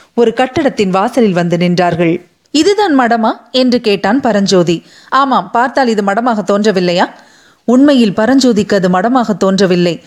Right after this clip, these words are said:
அருகில் கோயில் எதையும் காணவில்லை. கட்டடத்தின் உயரமான சுவர்களும் வாசற்கதவில் பூட்டியிருந்த பெரிய பூட்டும் அவனுக்கு இன்னதென்று தெரியாத சந்தேகத்தை உண்டாக்கின. அவனை அழைத்து போனவர்களில் ஒருவன்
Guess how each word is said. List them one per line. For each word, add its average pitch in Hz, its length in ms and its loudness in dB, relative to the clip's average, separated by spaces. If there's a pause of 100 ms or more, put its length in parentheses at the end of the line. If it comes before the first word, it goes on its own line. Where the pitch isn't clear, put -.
(320)
அருகில் 302 400 0
கோயில் 311 400 0
எதையும் 302 380 2
காணவில்லை. 202 560 0 (500)
கட்டடத்தின் 269 580 -2
உயரமான 254 520 2
சுவர்களும் 220 540 0 (360)
வாசற்கதவில் 233 760 -2
பூட்டியிருந்த 214 540 0
பெரிய 214 400 2
பூட்டும் 208 480 -2 (320)
அவனுக்கு 208 400 -2
இன்னதென்று 226 560 2
தெரியாத 202 480 0
சந்தேகத்தை 196 640 0
உண்டாக்கின. 180 520 0 (680)
அவனை 330 300 0
அழைத்து 381 360 0
போனவர்களில் 247 640 0
ஒருவன் 208 400 0